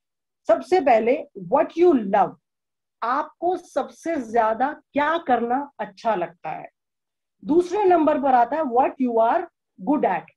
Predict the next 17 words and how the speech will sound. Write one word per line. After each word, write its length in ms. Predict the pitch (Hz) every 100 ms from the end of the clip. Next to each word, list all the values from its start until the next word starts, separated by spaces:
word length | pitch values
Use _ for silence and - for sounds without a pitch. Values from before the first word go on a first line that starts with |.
| _ -
आप 220 | 277 277 _
क्या 200 | 269 294
करने 480 | 359 277 254 262 269
में 300 | 247 277 453 _ _ _ _
बेहतर 480 | 160 208 254 262 226
हैं। 240 | 175 156 _ _ _ _ _ _ _ _ _ _ _
तीसरे 320 | 320 359 415
नंबर 380 | 427 392 320 294
पर 120 | 285
आता 240 | 254 220 294
है 120 | 359
what 260 | 247 285 381 339
you 100 | 370 370
can 240 | 240 233 262
be 160 | 277 339 -
paid 200 | 220 226 190
for, 160 | 165